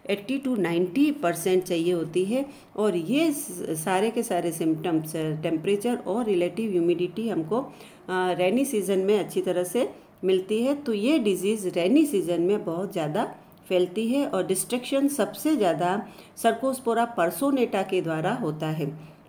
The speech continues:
Cercospora से एक phytotoxin निकलता है cercosporin, और वो cercosporin responsible होता है, अ, प्लांट cell membrane को break down करने का, उसके lipids break down हो जाते हैं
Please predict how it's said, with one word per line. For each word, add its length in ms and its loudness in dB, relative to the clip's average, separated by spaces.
Cercospora 920 4
से 240 0
एक 280 -2
phytotoxin 1400 2
निकलता 400 2
है 60 4
cercosporin, 1120 0
और 160 -2
वो 160 0
cercosporin 840 0
responsible 720 0
होता 240 -2
है, 240 0
अ, 60 -6
प्लांट 600 2
cell 240 0
membrane 400 2
को 160 2
break 300 0
down 240 4
करने 320 0
का, 180 -2
उसके 240 0
lipids 400 -2
break 260 -2
down 220 0
हो 80 2
जाते 320 -2
हैं 200 -2